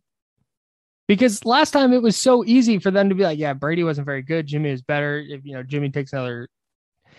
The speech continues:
it looked like Brady was going on the decline of his career because he was in his early forties and had the worst year of his career. It's like, "Oh, okay, there it is. There's the edge.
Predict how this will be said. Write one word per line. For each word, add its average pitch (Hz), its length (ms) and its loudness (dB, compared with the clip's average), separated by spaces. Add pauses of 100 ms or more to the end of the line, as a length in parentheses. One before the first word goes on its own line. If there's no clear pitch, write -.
(320)
it 226 160 0
looked 277 260 2
like 247 180 2
Brady 214 300 6
was 185 160 4
going 190 300 4
on 165 100 2
the 156 160 -2 (140)
decline 185 500 -2
of 160 80 -2
his 151 120 -2
career 135 300 -6
because 135 260 -6
he 170 100 -6
was 156 180 -4
in 170 80 0
his 151 180 -4 (120)
early 165 320 -2
forties 139 580 -6
and 127 100 -10
had 135 140 -8
the 131 80 -8
worst 131 300 -8
year 131 140 -8
of 123 60 -12
his 120 160 -14
career. 113 200 -12
It's 107 100 -12
like, 131 180 -8
"Oh, 185 220 6
okay, 143 220 2
there 143 220 2
it 135 60 2
is. 120 220 -6
There's 147 240 0
the 135 180 -2
edge. - 400 -14